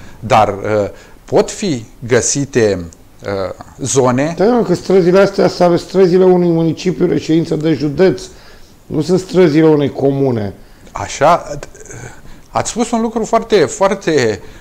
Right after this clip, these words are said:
Speaker 1: uh, foarte
Speaker 2: Deci
Speaker 1: interesant.
Speaker 2: eu mă
Speaker 1: Acum,
Speaker 2: mir
Speaker 1: acum
Speaker 2: dacă
Speaker 1: mă
Speaker 2: dumneavoastră
Speaker 1: gândesc.
Speaker 2: chiar aveți dreptate, eu vă cred pe cuvânt. Dacă chiar aveți dreptate în ceea ce spuneți, mă mir, nu pot să cred că
Speaker 1: Acum,
Speaker 2: există așa
Speaker 1: acum,
Speaker 2: ceva.
Speaker 1: acum mă gândesc, domnul Simeon, cred că ați făcut,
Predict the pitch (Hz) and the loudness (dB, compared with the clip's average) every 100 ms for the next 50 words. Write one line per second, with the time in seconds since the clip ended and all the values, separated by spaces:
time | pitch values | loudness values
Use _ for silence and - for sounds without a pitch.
0 | - 120 110 104 98 101 98 - 190 190 | -10 -2 0 0 -4 -12 -10 0 0 0
1 | 175 - 220 180 180 190 185 202 214 180 | 0 2 4 4 4 4 6 6 6 6
2 | 160 180 214 208 175 - 123 - - 180 | 6 4 4 4 4 4 4 2 4 4
3 | 185 - - - - 123 127 165 147 160 | 4 2 -12 -18 -2 2 4 4 4 2
4 | 139 - 160 151 156 156 180 151 180 170 | 2 2 4 6 4 2 0 0 0 0
5 | 165 190 135 - - - - 127 127 - | 4 4 2 -4 -20 -16 -2 0 0 2
6 | 160 175 147 170 143 127 - 156 143 131 | 4 4 4 2 2 0 2 2 2 0
7 | 156 147 131 117 - 165 151 117 131 156 | 2 2 2 -4 -2 -2 0 2 4 4
8 | 185 202 131 131 139 - 165 - - 170 | 6 4 4 0 -2 0 0 0 0 0
9 | - - - - 185 - - 226 127 - | -2 -14 -4 0 0 0 0 2 0 -2
10 | 123 190 214 220 196 160 - 208 196 147 | -2 -2 -2 -2 -4 -6 -6 -4 -2 0
11 | 123 110 147 123 - 110 101 95 - 151 | 0 -2 -4 -6 -8 -10 -8 -8 -2 0
12 | 202 208 190 - 160 208 | 2 0 0 -2 -4 -2